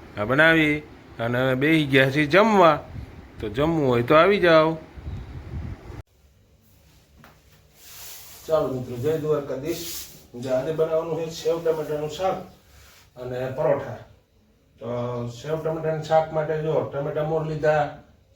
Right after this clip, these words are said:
સેવ લઈ લીધી, પછી થોડું લસણ લઈ લીધું અને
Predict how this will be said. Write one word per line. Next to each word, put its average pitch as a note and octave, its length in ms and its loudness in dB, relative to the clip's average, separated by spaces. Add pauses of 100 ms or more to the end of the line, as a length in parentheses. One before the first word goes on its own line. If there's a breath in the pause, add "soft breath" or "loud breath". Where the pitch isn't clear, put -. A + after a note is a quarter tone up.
સેવ D3 280 -6
લઈ D3+ 140 -6
લીધી, D3 580 -6 (600 soft breath)
પછી C3+ 720 -2 (140)
થોડું C#3+ 240 0
લસણ D3+ 360 -2
લઈ D3+ 180 -2
લીધું D3+ 580 -6 (500 soft breath)
અને B2+ 640 -4